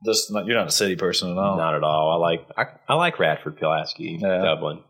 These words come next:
Speaker 1: Even on, like, the outskirts of Richmond, or you wouldn't wanna?
Speaker 2: I don't want to. I like, I like the small town.
Speaker 1: I don't blame you.
Speaker 2: Traffic's not nearly as bad.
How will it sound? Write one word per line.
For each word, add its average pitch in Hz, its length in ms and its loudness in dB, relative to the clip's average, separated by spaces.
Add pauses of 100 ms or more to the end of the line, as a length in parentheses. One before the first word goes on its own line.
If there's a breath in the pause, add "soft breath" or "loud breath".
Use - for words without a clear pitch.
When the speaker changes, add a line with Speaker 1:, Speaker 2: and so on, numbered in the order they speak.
(100)
Speaker 1:
Even 123 180 4
on, 113 80 2
like, 95 120 0
the 98 100 4
outskirts 107 440 4
of 107 80 2
Richmond, 113 460 2
or 85 240 -4 (100)
you 92 120 0
wouldn't 98 180 2
wanna? 101 220 2
Speaker 2:
I - 240 -4
don't 78 140 -8
want 76 320 -4
to. 76 260 0 (1500)
I 92 80 -6
like, 80 180 0 (120)
I 101 60 0
like 90 160 2
the - 80 -12
small 82 260 0
town. 80 440 -2 (120)
Speaker 1:
I 113 120 2
don't 104 140 2
blame 92 280 0
you. 98 100 2
Speaker 2:
Traffic's 85 460 -2
not 82 140 -2
nearly 85 260 0
as 85 80 -6
bad. 87 400 2